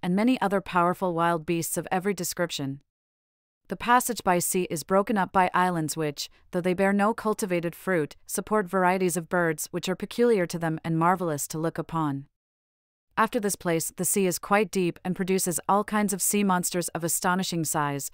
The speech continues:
which, however, offer no harm to men unless one by accident falls upon their back fins, for they are unable to pursue the sailors, since when they rise from the sea their eyes are blinded by the brilliance of the sun. These, then, are the farthest known parts of the troglodyte country,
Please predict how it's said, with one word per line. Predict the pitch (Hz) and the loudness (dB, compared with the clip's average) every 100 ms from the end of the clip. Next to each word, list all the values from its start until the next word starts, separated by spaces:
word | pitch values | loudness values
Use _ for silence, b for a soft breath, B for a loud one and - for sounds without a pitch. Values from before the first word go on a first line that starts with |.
| b | b
which, | 175 175 - b | -4 -2 -4 b
however, | - 185 180 160 160 b - | -4 0 0 0 -2 b 0
offer | 185 208 | 2 2
no | 202 202 | 2 2
harm | 202 196 196 | 4 2 2
to | 190 | 2
men | 175 180 | 0 0
unless | 175 175 180 - | 0 0 0 0
one | 185 | 0
by | 185 170 | 4 4
accident | 180 180 - 175 160 | 4 2 -2 -4 -6
falls | - 190 196 | -2 0 0
upon | 196 180 180 | 0 0 2
their | 175 | 2
back | 175 185 | 2 2
fins, | - 151 143 143 b - | 0 -2 -2 -6 b -6
for | 185 | 0
they | 196 | 4
are | 196 - | 4 4
unable | 214 214 185 | 2 2 0
to | 180 | -4
pursue | 175 180 190 | -4 -2 0
the | 175 | -2
sailors, | 170 170 160 151 147 - - | 0 0 0 0 -2 -6 -8
since | - 190 180 | -4 -4 0
when | 196 | 0
they | 180 | 2
rise | 170 175 175 | 4 4 2
from | - 175 | 0 -2
the | 160 | 0
sea | - 190 | 0 2
their | 185 | 4
eyes | 165 165 165 | 4 2 0
are | 170 | -2
blinded | 165 175 185 175 156 | 0 0 2 -2 -2
by | 170 | -2
the | 165 | -2
brilliance | 156 185 196 170 156 | -2 0 0 -2 -4
of | 156 | -6
the | 165 | -4
sun. | - 165 147 143 _ _ _ _ _ _ _ _ _ | -2 -2 -2 -6 _ _ _ _ _ _ _ _ _
These, | 185 226 254 - - | 0 2 0 -2 -8
then, | - 175 156 151 _ | -4 0 0 -2 _
are | 175 | -2
the | 175 | -2
farthest | 175 233 254 277 - | 2 4 4 2 2
known | 202 202 | 2 0
parts | 196 175 - | 2 0 0
of | 170 | -4
the | |
troglodyte | 175 - 190 196 190 170 | -6 2 2 4 0 0
country, | - 170 156 151 143 | -2 -2 -2 -4 -4